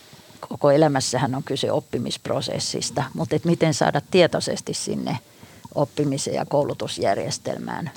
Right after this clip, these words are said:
tulevaisuuslukutaito, tietokriittisyys ja sitten tää arvovalintojen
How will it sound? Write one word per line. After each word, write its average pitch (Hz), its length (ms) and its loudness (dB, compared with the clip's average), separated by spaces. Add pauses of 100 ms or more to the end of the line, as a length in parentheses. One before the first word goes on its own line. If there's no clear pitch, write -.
tulevaisuuslukutaito, 165 1800 2 (360)
tietokriittisyys 147 1300 2 (160)
ja 147 80 0
sitten 147 380 2
tää 143 240 4
arvovalintojen 139 1040 0